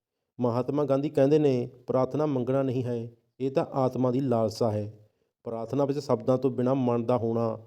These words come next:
ਮਨ ਤੋਂ ਬਿਨਾਂ ਸ਼ਬਦਾਂ ਦਾ ਹੋਣ ਦੇ ਮੁਕਾਬਲੇ ਬਿਹਤਰ ਹੈ। ਪ੍ਰਾਰਥਨਾ ਵਿੱਚ ਨਿਰਲੱਛ ਵਗਦੇ ਅੱਥਰੂਆਂ ਦੀ ਸਭ ਤੋਂ ਪਾਵਨ ਪ੍ਰਾਰਥਨਾ ਪੱਤਰ ਹੁੰਦੇ ਹਨ। ਅੰਤਮ ਇੱਛਾ ਤਾਂ ਉਸ ਦੀ ਹੀ ਚੱਲੇਗੀ ਕਿ ਸਾਨੂੰ ਕਿੰਨੀ ਪੀੜਾ ਮਿਲੇਗੀ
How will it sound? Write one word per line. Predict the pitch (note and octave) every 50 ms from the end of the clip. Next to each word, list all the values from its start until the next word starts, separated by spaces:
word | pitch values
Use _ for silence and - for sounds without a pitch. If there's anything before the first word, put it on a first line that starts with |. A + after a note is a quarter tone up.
| - - _ _ _ _ A#2+
ਮਨ | B2 B2 C3 C3
ਤੋਂ | C3 D3+ D#3 D3
ਬਿਨਾਂ | C3+ C3+ C#3+ D3
ਸ਼ਬਦਾਂ | D3 - A#2 G#2+ A2 B2+
ਦਾ | B2+ C#3 C3+
ਹੋਣ | A#2 B2 A#2+ A#2+
ਦੇ | A#2 C3
ਮੁਕਾਬਲੇ | C3 B2 A#2 - A#2+ A#2 A2+ A#2 C3
ਬਿਹਤਰ | B2+ A#2 B2 A2 A2 A2 A#2
ਹੈ। | G#2 A2 G#2+ G#2 A#2 - - _
ਪ੍ਰਾਰਥਨਾ | - C3 C3 C3+ C3+ C3+ D#3+ E3+ E3+
ਵਿੱਚ | D3+ D3+ D3+ E3+
ਨਿਰਲੱਛ | D#3+ D3+ C#3+ C#3+ C3+ C#3+ C#3 - -
ਵਗਦੇ | D#3+ C#3+ C3 A#2+ B2+ B2 D3+ - -
ਅੱਥਰੂਆਂ | C#3 - - - D3 D#3 C#3+
ਦੀ | B2+ C3 B2+ A#2+ A2+ - - _ _
ਸਭ | - - C#3 C#3
ਤੋਂ | C#3 - F3+ F3
ਪਾਵਨ | F3 D3 C#3 C#3 C#3 D3+
ਪ੍ਰਾਰਥਨਾ | D3+ D3+ - C#3 B2+ B2+ B2+ C3 C#3
ਪੱਤਰ | - - B2 - - D3 D3
ਹੁੰਦੇ | B2+ B2+ A2+ A#2 A2+
ਹਨ। | G#2 A2+ A2+ A2 G#2 A2 -
ਅੰਤਮ | - C#3+ D3 F#3+ F#3 - -
ਇੱਛਾ | D#3+ - - - D3+ D3
ਤਾਂ | D3+ D#3 D3+
ਉਸ | - C#3+ C3 B2+
ਦੀ | C3 D3+
ਹੀ | C#3 D3+
ਚੱਲੇਗੀ | C#3+ D3 B2+ B2 B2+ A#2+ A2+ A#2+ B2 A#2 A#2 A#2 - _ _
ਕਿ | D3 C#3+
ਸਾਨੂੰ | D3 - C#3+ C#3+ C#3+ D3 C#3+
ਕਿੰਨੀ | D3 - D3 C#3+ C#3+ C#3+
ਪੀੜਾ | - - C3+ C3+ C3+
ਮਿਲੇਗੀ | C3+ C3 B2+ B2 B2 A2 A#2 B2 B2 A#2+ A#2